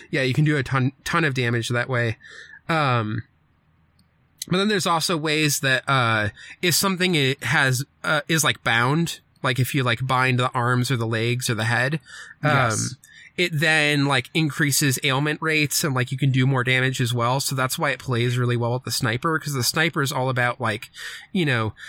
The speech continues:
Speaker 1: the, the idea is basically, like, you're shooting out, like, the knees or the arms or whatever.
Speaker 2: Yes. Yeah.
Speaker 1: Um,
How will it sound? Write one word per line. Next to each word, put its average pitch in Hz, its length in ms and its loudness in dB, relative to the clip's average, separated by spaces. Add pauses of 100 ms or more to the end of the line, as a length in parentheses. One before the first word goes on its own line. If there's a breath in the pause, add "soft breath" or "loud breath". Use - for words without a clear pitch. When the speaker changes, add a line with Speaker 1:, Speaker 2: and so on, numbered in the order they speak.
(140 loud breath)
Speaker 1:
the, 302 120 -6 (100)
the 202 160 0
idea 175 460 2
is 135 180 0
basically, 147 400 -2
like, 127 180 0
you're 143 120 2
shooting 139 340 2
out, 123 180 2
like, 127 140 -2
the 123 140 2
knees 113 440 2
or 113 60 0
the 107 100 -2
arms 113 400 0
or 107 80 0
whatever. 120 360 -2
Speaker 2:
Yes. 98 420 -2
Yeah. 131 280 2
Speaker 1:
Um, 113 240 -4